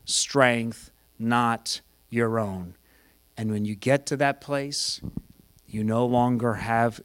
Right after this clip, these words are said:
worldly desires, worldly needs. You become like Christ. And everything gets easy. Ugh.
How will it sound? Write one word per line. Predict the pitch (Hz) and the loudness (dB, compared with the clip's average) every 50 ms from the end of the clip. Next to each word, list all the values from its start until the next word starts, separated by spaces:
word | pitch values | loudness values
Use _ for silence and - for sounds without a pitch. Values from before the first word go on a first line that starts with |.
| - _ - | -20 _ -10
worldly | 104 107 113 113 113 123 120 120 | -4 0 0 2 2 2 0 0
desires, | 110 117 117 101 101 110 110 110 113 113 113 113 113 110 - - - - - _ _ _ _ _ _ _ _ _ _ | 0 0 -2 0 0 2 2 2 0 0 -2 -4 -4 -4 -4 -6 -6 -8 -12 _ _ _ _ _ _ _ _ _ _
worldly | - 110 113 120 123 123 120 120 123 120 | 0 2 4 6 6 4 2 2 2 4
needs. | 113 117 117 117 120 117 117 117 113 113 - - - - - - _ _ _ _ _ | 4 4 4 4 2 2 0 0 -2 -4 -4 -4 -4 -4 -8 -10 _ _ _ _ _
You | - 131 | -4 0
become | 123 147 143 - - 123 110 110 | 2 2 0 2 0 0 2 2
like | 110 113 127 123 | 2 0 0 -2
Christ. | - - 165 180 226 208 175 - - - - - - _ _ _ _ _ _ _ _ _ _ _ _ _ _ _ _ _ _ _ _ _ _ _ _ _ _ _ _ _ | -4 -4 -4 -4 -4 -4 -4 -4 -4 -4 -6 -12 -18 _ _ _ _ _ _ _ _ _ _ _ _ _ _ _ _ _ _ _ _ _ _ _ _ _ _ _ _ _
And | - 117 123 139 | 2 4 6 8
everything | 151 175 180 226 233 208 - 220 208 202 202 196 | 8 8 8 8 6 8 6 6 6 8 8 8
gets | 185 190 180 - - - - - _ _ _ _ _ | 6 6 4 2 0 -4 -6 -8 _ _ _ _ _
easy. | 190 208 214 208 175 131 127 110 98 85 85 92 - - 127 | 4 6 6 8 6 6 4 2 -2 -4 -8 -12 -8 0 4
Ugh. | 135 135 113 | 4 4 4